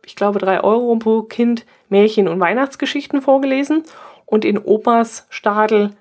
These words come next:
konnten die Kinder, glaube ich, mit Holz basteln. Äh, ich hab's jetzt nicht live gesehen, aber das fand ich auf jeden Fall mal eine ganz tolle Idee. Ein Kinderkarussell gab es natürlich auch und besonders schön fand ich dabei,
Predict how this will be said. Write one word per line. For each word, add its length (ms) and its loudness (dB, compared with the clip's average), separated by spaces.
konnten 320 -4
die 160 0
Kinder, 560 2
glaube 400 0
ich, 320 -4
mit 220 -8
Holz 240 0
basteln. 580 -4
Äh, 300 -2
ich 140 -8
hab's 220 -6
jetzt 240 -2
nicht 340 -2
live 360 2
gesehen, 340 2
aber 260 2
das 200 -2
fand 180 0
ich 240 -8
auf 160 -2
jeden 160 2
Fall 220 -2
mal 100 -6
eine 240 -4
ganz 260 -4
tolle 220 0
Idee. 380 -4
Ein 240 -2
Kinderkarussell 800 2
gab 160 0
es 140 -8
natürlich 400 -2
auch 360 2
und 320 0
besonders 380 0
schön 240 2
fand 220 -2
ich 100 -6
dabei, 320 0